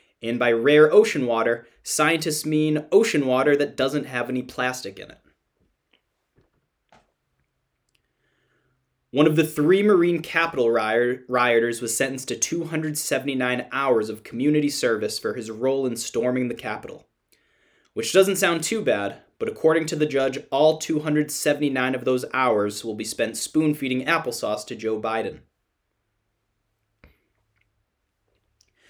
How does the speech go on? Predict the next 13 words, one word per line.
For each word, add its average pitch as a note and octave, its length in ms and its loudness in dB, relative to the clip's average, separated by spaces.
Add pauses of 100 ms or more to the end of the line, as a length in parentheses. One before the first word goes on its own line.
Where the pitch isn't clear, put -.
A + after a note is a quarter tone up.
(680)
The A#2+ 80 -2
Rockets' D3+ 500 4
Kevin E3+ 340 0
Porter F3 240 2
Junior D3+ 440 0
was B2+ 380 -2
charged D3+ 380 2
with D3 140 -4
assault D#3 580 0
and B2 160 -4
choking E3+ 460 -2
a G2 40 -6
woman. G2+ 340 -12